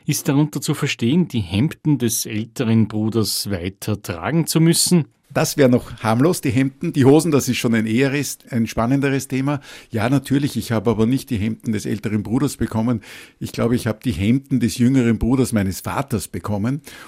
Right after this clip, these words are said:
Speaker 2: oder auch die Hosen. Und natürlich waren wir da sehr, sehr sparsam, ja. Man darf natürlich nicht vergessen, das ist heute wirklich schon schwer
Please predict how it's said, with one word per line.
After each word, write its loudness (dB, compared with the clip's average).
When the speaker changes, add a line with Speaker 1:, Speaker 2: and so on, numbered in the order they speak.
Speaker 2:
oder -2
auch -4
die 0
Hosen. 2
Und 0
natürlich 2
waren -4
wir -2
da -6
sehr, -6
sehr -6
sparsam, -12
ja. -12
Man 2
darf 0
natürlich 2
nicht -2
vergessen, -2
das -8
ist -8
heute -2
wirklich -4
schon -6
schwer -4